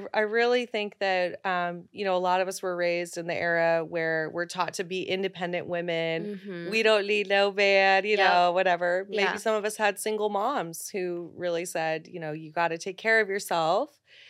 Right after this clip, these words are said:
Speaker 1: So there's been this rise in career women and putting
Speaker 2: Mm-hmm.
Speaker 1: our career first.
Speaker 2: Yep.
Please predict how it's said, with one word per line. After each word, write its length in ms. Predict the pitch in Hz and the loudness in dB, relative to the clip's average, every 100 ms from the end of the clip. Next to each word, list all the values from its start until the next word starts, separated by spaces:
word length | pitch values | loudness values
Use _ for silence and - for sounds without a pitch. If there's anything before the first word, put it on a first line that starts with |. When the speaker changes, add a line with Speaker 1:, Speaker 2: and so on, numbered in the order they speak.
| - - | -20 -4
Speaker 1:
So 160 | 226 | 0
there's 240 | 214 214 185 | 2 0 0
been 280 | 208 214 | 0 0
this 200 | 233 226 | 0 -2
rise 560 | 185 175 160 170 175 175 | -4 -2 2 4 2 -2
in 220 | - 160 | -8 -8
career 560 | 165 214 214 269 254 233 | -8 -6 0 2 4 4
women 580 | 226 214 214 202 196 190 | 2 2 2 2 0 -2
and 140 | 185 | -6
putting 300 | 202 226 208 | -4 0 2
Speaker 2:
Mm-hmm. 40 | 196 | 4
Speaker 1:
our 200 | 196 190 | 2 2
career 380 | - 190 185 190 | -4 -2 -2 -2
first. 560 | 190 180 180 185 - | -2 0 0 -2 -6
Speaker 2:
Yep. 240 | 196 190 | -4 -4